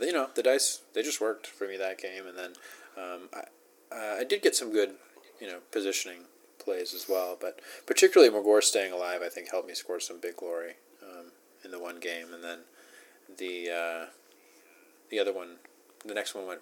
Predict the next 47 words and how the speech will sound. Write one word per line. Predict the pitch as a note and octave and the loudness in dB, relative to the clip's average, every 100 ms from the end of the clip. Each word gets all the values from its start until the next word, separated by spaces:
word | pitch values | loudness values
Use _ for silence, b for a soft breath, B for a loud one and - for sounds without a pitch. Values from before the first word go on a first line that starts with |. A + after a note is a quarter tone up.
| - - | -10 -6
pretty | G2+ | -4
well | F#2 F2 | -4 -8
for | F#2 | -12
me | F2 D#2+ | -14 -6
too. | F#2+ F#2+ | -4 6
Really | D3+ C#3 | 8 8
just | A#2 - | 6 2
that | A2+ - | 2 4
board | G2+ G2+ | 4 4
roll | G#2 G#2 | 4 4
off, | G#2 - | 2 0
kind | C3+ | 0
of | A#2 | 0
similar, | - - C#3 C3 G#2+ | 0 2 4 4 4
the | A2+ | 4
opposite | A#2+ A#2 G#2+ G#2+ | 2 2 -4 -8
of | F#2+ | -2
what | G2 - | 0 0
just | - | -2
happened | G2 G2 F#2+ | -2 -4 -6
in | F2+ | -8
your | F#2 F#2+ | -8 -6
game. | F#2+ F#2+ F#2 B B B B | -6 -8 -12 B B B B
Um, | F2+ F2 F2 - | -8 -8 -10 -10
me | A2 B2 B2 | 0 4 6
getting | A2 G#2 | 6 4
the | G2 | 2
board | G2 F#2+ | 0 0
set | G2 | -2
up | F2+ - | -4 -4
I | F#2+ G#2 | -2 -2
needed | G#2 G2+ G2+ | 0 -2 -2
two | A2 | -2
times | G#2+ - A2 | -4 -8 -8
in | A2 | -8
a | G#2+ | -2
row | A2 A2 A2+ - | 0 0 -2 -4
really | A2+ A#2 | 4 4
just | G2+ G2 - | 4 0 -2
gave | F#2 | -4
me | F#2 | -6
the | F2+ F2 | -8 -8
advantage, | F2+ F#2 G2 G2+ - b b b b | -8 -6 -6 -6 -10 b b b b
and | G#2 F#2+ | -6 -4
then | F2+ | -4
the | F2 | -2
dice, | F#2 F2+ F2+ - | 0 0 0 -2